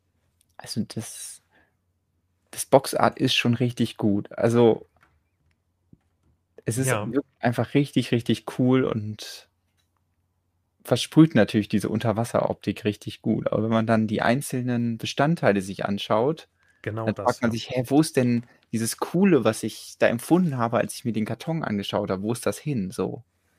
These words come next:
Speaker 2: Ja, das finde ich bei diesen Sets auch extrem. Aber generell finde ich, also das ist jetzt erstmal was Positives, ist Lego jetzt im letzten Jahr oder in den letzten zwei Jahren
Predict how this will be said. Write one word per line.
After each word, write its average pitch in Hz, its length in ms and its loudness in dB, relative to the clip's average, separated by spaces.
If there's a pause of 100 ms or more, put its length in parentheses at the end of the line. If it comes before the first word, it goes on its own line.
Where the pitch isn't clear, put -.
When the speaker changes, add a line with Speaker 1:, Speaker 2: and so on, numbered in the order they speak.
(1040)
Speaker 2:
Ja, 107 100 -6
das - 160 -6
finde 135 200 -4
ich 131 100 -10
bei 120 100 -4
diesen 120 260 -10
Sets - 300 -12
auch 117 340 -10
extrem. 127 480 -10
Aber 127 160 -6
generell 131 580 -6
finde 143 460 -10
ich, - 220 -14 (120)
also 104 260 -14
das 101 220 -14
ist - 140 -16
jetzt 107 140 -12
erstmal - 200 -10
was 95 100 -12
Positives, 127 680 -12 (440)
ist 104 140 -12
Lego 117 320 -4
jetzt - 280 -4
im 107 160 -8
letzten 117 380 -6
Jahr 110 560 -6 (480)
oder 110 140 -10
in 104 60 -8
den 104 60 -8
letzten 110 240 -10
zwei 113 240 -4
Jahren 101 240 -6